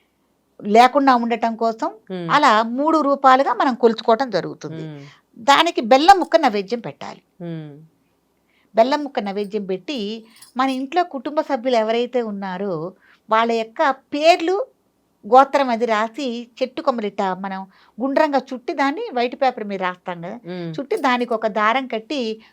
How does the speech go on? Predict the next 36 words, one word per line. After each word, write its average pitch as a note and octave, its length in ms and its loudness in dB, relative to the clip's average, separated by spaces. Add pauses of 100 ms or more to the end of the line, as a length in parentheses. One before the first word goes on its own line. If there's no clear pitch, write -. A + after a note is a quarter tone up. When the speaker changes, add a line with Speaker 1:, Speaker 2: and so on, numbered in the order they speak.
Speaker 1:
కొమ్మలకి D4 420 2
కట్టడం G3 360 -4
అనేది F#3+ 380 -8
చాలా E3 200 -2
విశేషం. C#3 520 -12 (240)
Speaker 2:
మ్మ్. F#3 640 -12 (120)
Speaker 1:
తర్వాత C4+ 340 0
ఏదన్నా C4 440 0
మనం, G3+ 420 -6 (400)
మ్, G#3+ 260 -10 (300)
శనగలు D4 320 4
గాని G3 580 -4
Speaker 2:
మ్మ్. E3 560 -12
Speaker 1:
గుగ్గిళ్ళు A#3+ 340 -2
చేసుకుని D3 520 -10 (100)
Speaker 2:
మ్మ్. E3 180 -12
Speaker 1:
అవి A#3 400 -4
ఏదైనా G#3+ 280 -2
కాస్త G#3 240 -8
పులిహార A3 460 -4
లాంటిది F#3+ 340 -6
ఏమన్నా F#3 220 -8
తీసుకెళ్ళి A#3 680 -6 (160)
Speaker 2:
మ్మ్. E3+ 120 -8
Speaker 1:
నైవేద్యం A#3+ 420 -2
పెడితే A#3 280 -8
అక్కడ E4 260 -4
ఎవరైతే A#3+ 420 -4
వచ్చారో G3+ 440 -4
వాళ్ళందరికీ G3 460 -6
మనం G3+ 200 -8
ప్రసాద G#3+ 440 -6
వితరణ F#3 280 -8
చేయటం E3 400 -10
కూడా F3 160 -8
జరుగుతుంది. E3 720 -10